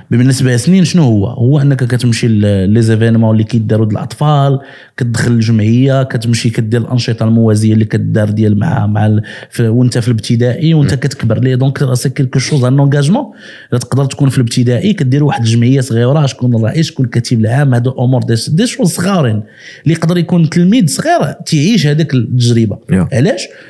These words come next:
Speaker 1: باسكو هاد، هاد القضيه اولا كتعاون الشخص باش يبني الشخصيه ديالو، ثانيا كتعاون المجتمع وتتعاون بلادك اون فان كونت، لانه انا انت تونجاجا في بلادي راني كنعاون بلادي.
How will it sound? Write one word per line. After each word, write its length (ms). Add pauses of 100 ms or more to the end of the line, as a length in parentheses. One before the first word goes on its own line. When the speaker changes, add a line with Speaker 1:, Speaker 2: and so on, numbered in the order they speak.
(200)
Speaker 1:
باسكو 240
هاد، 220
هاد 240
القضيه 480
اولا 500 (880)
كتعاون 460
الشخص 440 (200)
باش 220
يبني 360
الشخصيه 500
ديالو، 480 (540)
ثانيا 260
كتعاون 440
المجتمع 560
وتتعاون 680 (320)
بلادك 480
اون 120
فان 220
كونت، 240
لانه 360
انا 140
انت 240
تونجاجا 600 (320)
في 140
بلادي 460 (240)
راني 120
كنعاون 400
بلادي. 420